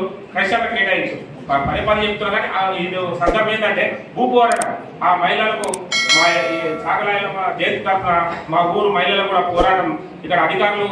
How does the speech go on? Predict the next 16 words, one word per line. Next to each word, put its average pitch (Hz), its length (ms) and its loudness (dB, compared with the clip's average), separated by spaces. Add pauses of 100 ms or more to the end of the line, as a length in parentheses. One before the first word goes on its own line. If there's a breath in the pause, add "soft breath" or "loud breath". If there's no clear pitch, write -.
సహాయం 180 300 0
చేయక, 202 220 -2 (460)
నాయకులు 202 380 0 (160)
సపోర్ట్ 175 320 -2
లేక 190 140 0 (340)
మన 156 120 -2
హైకోర్టులో 190 400 -2 (120)
ఆర్డర్ 175 180 0
తెచ్చుకుని 185 400 -6 (340)
నాలుగు 175 220 0
నెలల 170 220 -2
టైం 175 180 0
పెట్టారు. 160 260 -4 (380)
వాళ్ళు 170 240 2 (640)
ఆయలమ్మ 196 340 2
స్ఫూర్తితో 202 320 -2